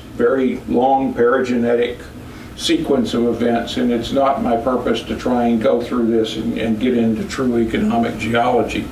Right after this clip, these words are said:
but it is happening in the second event. And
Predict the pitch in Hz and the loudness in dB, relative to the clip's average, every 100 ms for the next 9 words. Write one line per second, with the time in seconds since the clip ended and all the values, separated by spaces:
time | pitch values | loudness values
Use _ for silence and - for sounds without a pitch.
0 | - 202 - - - - - - - - | 0 0 0 -4 -14 -18 -18 -18 -8 -2
1 | 151 165 151 175 175 175 160 143 135 135 | 0 2 2 2 0 2 0 0 0 -4
2 | - - - - - - - - - - | -8 -16 -18 -18 -18 -18 -18 -16 -16 -18
3 | - - - - - - - - - - | -18 -16 -16 -16 -16 -14 -14 -12 -12 -12
4 | - - - - - - - - - - | -14 -14 -12 -12 -10 -12 -12 -12 -12 -12
5 | - - 139 131 127 120 107 - - - | -8 -2 0 2 2 2 0 -4 -10 -10
6 | - - 143 - - - 202 - 147 - | -10 0 0 2 2 2 2 0 -2 -6
7 | - - - 139 127 147 110 - - - | -14 -18 -8 -6 -2 -2 -2 -6 -12 -14
8 | - - - - - - - - - - | -14 -16 -16 -16 -16 -16 -14 -14 -14 -8
9 | 120 127 | -2 0